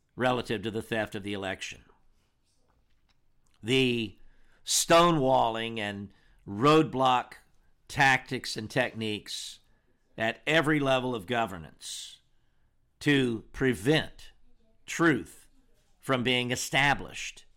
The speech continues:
in the midst of the people of the nation. The perpetuation of the fraud, the advancement of the lie by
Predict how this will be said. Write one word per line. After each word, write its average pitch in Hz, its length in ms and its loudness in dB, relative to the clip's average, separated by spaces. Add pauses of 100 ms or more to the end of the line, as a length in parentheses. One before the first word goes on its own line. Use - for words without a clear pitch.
(460)
in 127 220 -2
the 127 60 -2
midst 123 540 -6
of 104 120 -8
the 101 80 -10
people 107 380 -8
of 87 100 -12
the 101 60 -10
nation. 101 480 -8 (340)
The 143 100 2
perpetuation 151 1080 2
of 117 120 -8
the 120 80 -8
fraud, 113 560 0
the 110 320 -4 (360)
advancement 151 800 0
of 139 100 -2
the 135 100 -2
lie 110 380 -2
by 120 480 0